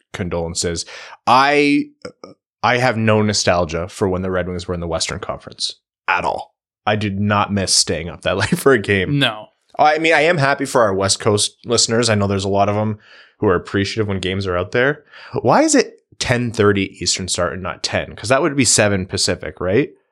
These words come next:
Speaker 2: Why isn't even, it not even earlier than that?
Speaker 1: Well,
Speaker 2: Especially since it's an East Coast team.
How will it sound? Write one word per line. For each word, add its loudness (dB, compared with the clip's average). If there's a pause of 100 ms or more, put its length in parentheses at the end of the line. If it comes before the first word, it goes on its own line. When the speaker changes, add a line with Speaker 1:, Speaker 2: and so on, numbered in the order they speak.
(280)
Speaker 2:
Why -6
isn't -4
even, -8
it -10
not -8
even -8
earlier -6
than -10
that? -12 (380)
Speaker 1:
Well, 4
Speaker 2:
Especially -2
since -8
it's -12
an -12
East -8
Coast -12
team. -10